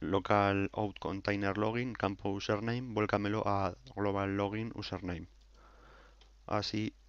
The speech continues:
lo podré pintar la próxima vez que me autentique, porque recordemos que en el onEnter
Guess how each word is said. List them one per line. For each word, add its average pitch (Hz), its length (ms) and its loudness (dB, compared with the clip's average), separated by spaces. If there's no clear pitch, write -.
lo 107 160 0
podré 98 260 2
pintar 104 320 2
la 90 80 4
próxima 95 400 0
vez 98 200 2
que 95 120 -2
me 90 140 -2
autentique, 90 720 -4
porque 90 440 -2
recordemos 87 480 -2
que - 100 -2
en 85 120 -2
el 85 100 -4
onEnter 87 640 -4